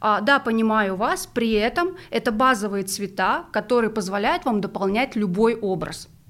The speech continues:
Они точно вам подойдут на каждый день, именно поэтому я их и предложила. Если нужны другие цвета, давайте посмотрим новую коллекцию. Если вам нужен универсальный образ на каждый день, давайте вы будете сейчас оформлять именно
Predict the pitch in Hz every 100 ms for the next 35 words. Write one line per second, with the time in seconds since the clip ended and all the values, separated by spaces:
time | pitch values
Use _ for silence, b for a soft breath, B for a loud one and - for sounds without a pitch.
0 | - - b b - 226 240 233 247 240
1 | 226 208 196 185 196 196 180 294 - 208
2 | 208 208 196 196 165 339 - 220 202 202
3 | 196 202 277 226 208 175 196 233 233 -
4 | 220 214 220 208 202 196 190 185 143 -
5 | B B B - 196 269 269 220 214 214
6 | 196 208 180 202 185 190 196 185 185 185
7 | 180 190 180 - 185 185 185 185 185 185
8 | 190 180 302 - - 294 B B 185 233
9 | 226 220 196 196 202 202 196 190 202 196
10 | 208 - 202 185 185 180 180 - 180 190
11 | 180 180 185 339 392 B B 202 196 311
12 | 320 214 175 185 254 247 - - 214 226
13 | 202 190 208 214 214 214 214 196